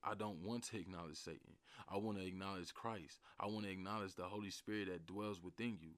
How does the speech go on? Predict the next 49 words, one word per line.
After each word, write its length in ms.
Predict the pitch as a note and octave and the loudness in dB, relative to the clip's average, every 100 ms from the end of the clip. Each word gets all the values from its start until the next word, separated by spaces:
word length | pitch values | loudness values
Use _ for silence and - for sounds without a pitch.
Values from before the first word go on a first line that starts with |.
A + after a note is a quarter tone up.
| - _ _ - | -16 _ _ -10
You 80 | G2 | -4
feel 200 | G#2+ B2+ | 2 4
what 60 | B2 | 4
I'm 60 | |
saying? 400 | A2+ B2 B2+ A#2 - - - | 2 2 2 0 -4 -8 0
And 100 | G#2+ | 0
if 140 | G#2+ | 2
I 80 | A2+ | 0
could 180 | - F2+ | 0 -4
connect 380 | G2+ A2 G#2+ | -2 0 0
to 60 | G2 | 0
that, 300 | G2+ A#2+ F#2+ - - - | 2 2 0 -6 -10 -2
I 100 | A2+ | 0
could 160 | G#2 | 0
help 300 | F2+ A#2+ A#2 - | 0 0 0 -2
you 300 | G#2 F#2 F#2+ _ _ - | -2 -2 -4 _ _ -4
and 120 | G#2 | -2
you 140 | G2+ A#2+ | 4 4
could 160 | G#2 F#2+ | 2 0
help 240 | G#2+ F#2 | -2 -2
me 380 | F#2 B2 G#2+ F#2+ - - | 2 2 2 -2 -10 -4
and 140 | G2 | 2
we 100 | A#2 | 4
could 140 | A2+ F#2 | 4 0
help 240 | A2 F2 | -2 -2
the 100 | E2+ - | -6 0
Father 340 | A#2+ A#2+ F#2+ E2 - _ _ | 2 4 2 -2 -6 _ _
put 160 | B2+ A2+ | 2 2
his 220 | G#2+ F#2+ | 0 -4
purpose 520 | - - A#2+ - F2 - | 0 4 4 4 -4 -4
and 100 | G2+ | -2
his 220 | G2 F2+ E2+ | -2 -4 2
will 400 | A2+ A2+ F#2 F#2+ - _ _ _ _ _ _ _ _ - - _ _ - | 4 6 4 0 -10 _ _ _ _ _ _ _ _ -12 -12 _ _ -4
to 60 | |
the 140 | G#2+ F#2 | -2 0
level 320 | F#2 G#2+ G#2 | 2 2 2
that 120 | F#2+ | 0
he 120 | F#2+ G2 | 0 -2
wants 300 | G2+ G2 F#2 | -2 -2 -2
us 140 | F2+ | -2
to 120 | F2+ | -4
put 320 | E2 G#2+ G2+ - | -2 0 0 -2
instilled 680 | F#2+ F#2 - - G#2 G2 E2+ - | -6 -6 -4 2 4 4 0 -4
into 280 | G2 F2+ F#2 | -6 -4 -2
this 160 | F2 | -4
world. 380 | E2+ G2+ F#2+ A#1 - _ - | 0 2 2 0 -10 _ -12
You 80 | |
feel 220 | G2+ C3 B2+ | 4 6 6
me? 180 | B2 | 4